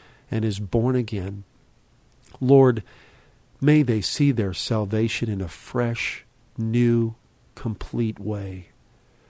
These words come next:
Lord, we need that every day. We need to see what great love has been demonstrated in that while we were yet sinners, Christ died for us. Lord, help us to live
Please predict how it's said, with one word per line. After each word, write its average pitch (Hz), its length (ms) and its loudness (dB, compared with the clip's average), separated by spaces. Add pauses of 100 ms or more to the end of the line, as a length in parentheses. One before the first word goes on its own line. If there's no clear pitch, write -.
(240)
Lord, 135 320 6
we 123 160 2
need 117 340 0
that 101 180 -4
every 117 240 0
day. 92 440 -8 (520)
We 156 280 6
need 147 320 2
to 120 120 -4
see 131 480 -2
what 113 380 -2
great 123 340 -2
love 113 600 -4
has 110 240 -4
been 107 260 -4
demonstrated 104 840 -6 (340)
in 120 140 0
that 120 160 0
while 117 280 0
we 123 140 2
were 120 160 0
yet 117 340 -2
sinners, 98 480 -6
Christ - 460 -8 (180)
died 90 300 -6
for 82 220 -12
us. - 420 -10 (1400)
Lord, 139 200 8
help 147 260 4
us 127 180 2
to 120 300 2 (840)
live 120 720 4